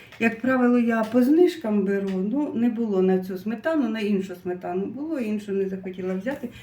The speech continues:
Взяла цю сметану. Зазвичай я її по знижці беру дешевше, получається, там,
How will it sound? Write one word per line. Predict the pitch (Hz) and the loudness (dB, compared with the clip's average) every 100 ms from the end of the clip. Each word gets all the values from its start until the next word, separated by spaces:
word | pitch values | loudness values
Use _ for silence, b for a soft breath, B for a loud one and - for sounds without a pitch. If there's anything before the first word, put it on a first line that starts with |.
| B B | B B
Взяла | 202 240 240 240 | 0 4 4 4
цю | 233 226 | 0 -6
сметану. | 214 220 - 165 170 170 | -4 -6 -4 -6 -6 -8
Зазвичай | 196 208 247 269 294 247 | -6 -2 -2 -2 0 2
я | |
її | 233 214 | 2 0
по | 214 208 | -4 -4
знижці | 208 233 277 262 - 208 202 B B B - | 0 2 2 0 -4 -4 -4 B B B -8
беру | 185 214 226 | 0 2 2
дешевше, | 196 214 277 277 254 - | 0 -2 -2 -4 -4 -8
получається, | 208 196 208 226 214 208 202 | -8 -6 -6 -4 -2 -2 -2
там, | 190 196 | -6 0